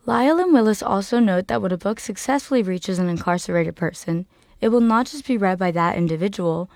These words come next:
but will circulate throughout the prison. Along with sending books, Lyle and Willis coordinate a pen pal program, where those incarcerated are connected to individuals outside the prison system. The program matches pen pals with similar interests.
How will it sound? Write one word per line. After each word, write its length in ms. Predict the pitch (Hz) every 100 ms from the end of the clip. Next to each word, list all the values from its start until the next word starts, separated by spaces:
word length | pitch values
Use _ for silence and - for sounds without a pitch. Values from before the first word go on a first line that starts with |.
| _ _ -
but 100 | 226
will 120 | 208
circulate 540 | - 247 277 254 -
throughout 300 | 233 254 269
the 100 | -
prison. 360 | - 180 - - _ _ _ _ _ _ _ _ _ -
Along 320 | 240 233 285
with 160 | 381
sending 380 | - 214 196 185
books, 500 | 196 202 233 - - _ -
Lyle 340 | 208 262 320
and 100 | 302
Willis 260 | 233 202 220
coordinate 460 | - 185 180 180 -
a 80 |
pen 260 | - 254 269
pal 220 | 175 -
program, 560 | - 170 - - - 185 _ _ _
where 140 | 202 208
those 200 | 220 262
incarcerated 680 | 330 - 190 - 185 180 180
are 140 | 180
connected 420 | 165 190 208 277
to 180 | 247 254
individuals 600 | 208 214 175 170 175 170
outside 540 | - 170 - 240 247 196
the 80 | -
prison 340 | 165 165 -
system. 380 | - - - - _ _ _ _ _ _ _ - -
The 100 | 233
program 460 | 226 240 302 349
matches 340 | 302 247 277 254
pen 220 | - 180
pals 300 | 175 175 175
with 80 | 180
similar 400 | - 185 190 190
interests. 640 | 165 156 - - -